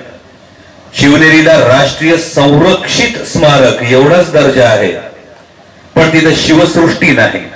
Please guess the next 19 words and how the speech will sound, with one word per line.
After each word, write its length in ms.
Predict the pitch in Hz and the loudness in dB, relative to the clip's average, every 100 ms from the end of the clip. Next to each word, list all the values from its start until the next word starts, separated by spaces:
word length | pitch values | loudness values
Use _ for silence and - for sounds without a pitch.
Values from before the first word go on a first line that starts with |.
| - - - - - - - | -20 -20 -20 -20 -20 -20 -4
वडू 300 | 135 160 165 | 0 2 2
तुळापूरला 480 | 160 156 151 156 156 135 - | 2 2 0 0 0 0 0
शंभू 360 | - - 202 | -2 0 0
सृष्टी 400 | - 170 - 165 | 0 -2 -2 -2
नाही. 280 | 147 120 107 - - - - - - - - - | 0 0 -2 -10 -18 -20 -20 -20 -20 -20 -20 -6
हे 80 | 131 | 0
असताना 480 | 151 - - 160 170 | 2 2 0 0 2
ही 220 | 151 165 | 0 0
वेगवेगळी 500 | 147 156 156 165 165 | 0 -2 -2 -2 -2
भीमाशंकर 720 | 131 139 165 160 165 160 170 | -2 -2 0 0 -2 -2 0
असेल, 360 | 165 - 165 165 - - - - - - | 0 0 -2 -2 -4 -14 -20 -20 -16 -4
लेण्याद्री 440 | 139 165 196 - | 0 2 2 2
असेल, 420 | 170 - 175 156 156 | 0 0 0 2 2
ओझर 220 | 165 180 | 2 2
असेल, 380 | 160 180 170 139 | 0 0 -2 0
थेऊर 300 | 160 180 175 | 0 2 0
असेल, 300 | 180 160 135 | 0 -2 0
रांजणगाव 600 | 147 156 180 185 180 175 | -2 -2 -2 0 2 0
असेल, 540 | - 180 - - - | 0 -2 -2 -4 -12